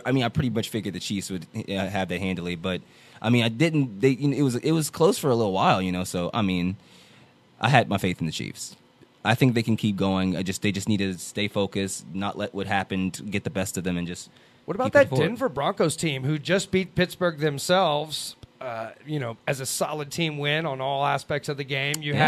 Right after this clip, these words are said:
Speaker 2: had some, some doubt even early in the season on the job John Elway was doing with the quarterback situation. You had questions and concerns about coaching and,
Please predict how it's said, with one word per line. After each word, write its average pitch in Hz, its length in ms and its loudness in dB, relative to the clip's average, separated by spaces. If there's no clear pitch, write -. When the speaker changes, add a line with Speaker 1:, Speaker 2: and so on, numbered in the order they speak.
Speaker 2:
had - 60 -20
some, 170 460 -2
some 170 220 -4
doubt 170 420 2
even 196 320 -4
early 196 280 0
in 208 80 -2
the 196 80 -2
season 226 560 0
on 151 240 -2
the 143 100 -4
job 143 340 0
John 135 240 0
Elway 180 380 4
was 190 140 2
doing 196 240 2
with 175 100 -4
the 131 80 -10
quarterback 190 460 -4
situation. 196 680 0
You 160 120 2
had 131 340 0
questions 180 460 -4
and 165 140 -2
concerns 156 640 -2
about 135 340 0
coaching 196 720 -2
and, 113 300 -8